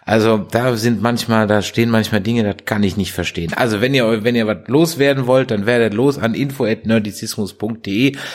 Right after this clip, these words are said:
bei einer Review auf iTunes oder ihr schreibt uns eine WhatsApp oder Telegram an die null eins fünf zwei fünf neun sechs vier sieben sieben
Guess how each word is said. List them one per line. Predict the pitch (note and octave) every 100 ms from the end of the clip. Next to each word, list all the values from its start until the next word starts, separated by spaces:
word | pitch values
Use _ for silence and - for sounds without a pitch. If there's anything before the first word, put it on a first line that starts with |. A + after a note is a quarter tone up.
| -
bei | - B2+
einer | A2+ A#2+ A2
Review | A2+ A#2+ B2 B2 - - -
auf | G#2 -
iTunes | A2 A2 A2+ G2+ -
oder | A2+ A#2+ A2+
ihr | F2+ G#2
schreibt | - G2+ G#2
uns | F#2+ F2+
eine | F#2+ F#2 F2+
WhatsApp | G#2 - G2+ F2+
oder | F2 E2+
Telegram | - F#2 F2+ F2+ E2+
an | - G2
die | F2+
null | F2 G#2
eins | C2+ F2 F2
fünf | - G#2 G2+ -
zwei | - F2 F2 - - _
fünf | - D#3 -
neun | G#2+ G2
sechs | G2+ - -
vier | - - A#2
sieben | G2 G#2 G#2 F#2+
sieben | F#2+ G2+ F#2+